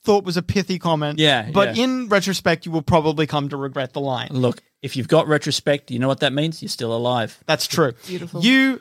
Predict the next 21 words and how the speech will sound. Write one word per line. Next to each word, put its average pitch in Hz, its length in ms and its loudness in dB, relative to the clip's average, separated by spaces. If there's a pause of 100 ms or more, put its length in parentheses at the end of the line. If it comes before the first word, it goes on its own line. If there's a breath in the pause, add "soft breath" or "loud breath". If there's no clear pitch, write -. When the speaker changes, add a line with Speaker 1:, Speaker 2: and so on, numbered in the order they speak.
Speaker 1:
lunge 233 440 0
forwards, 170 440 0
swinging 277 680 -2
with, 233 200 2
I 226 120 -2
believe 226 280 -2
you 381 80 -4
use 262 180 -8
a 208 60 -4
warhammer. 156 1160 -10 (160)
Yeah, 208 140 0
you 196 200 -4
swing 294 340 -6
with 311 120 -6
your 269 120 -2
warhammer. 185 600 4 (340 loud breath)
It 220 240 0
connects 240 600 0
with 247 140 -8
the 247 80 -2
creature. 175 480 0